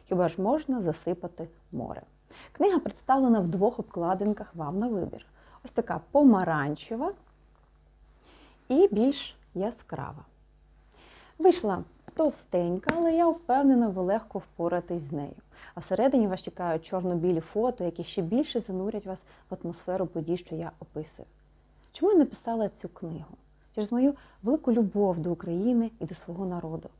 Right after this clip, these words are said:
Я багато разів себе запитувала, чому, маючи стільки можливостей, ми не живемо так добре, як того хочемо. І спробувала в цьому трішки розібратися. Книга складається з чотирьох частин. Перша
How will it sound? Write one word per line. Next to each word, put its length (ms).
Я 80
багато 320
разів 300
себе 240
запитувала, 600
чому, 240
маючи 380
стільки 320
можливостей, 640
ми 120
не 120
живемо 300
так 240
добре, 220
як 120
того 200
хочемо. 400
І 40
спробувала 460
в 60
цьому 240
трішки 360
розібратися. 600
Книга 360
складається 440
з 40
чотирьох 360
частин. 360
Перша 380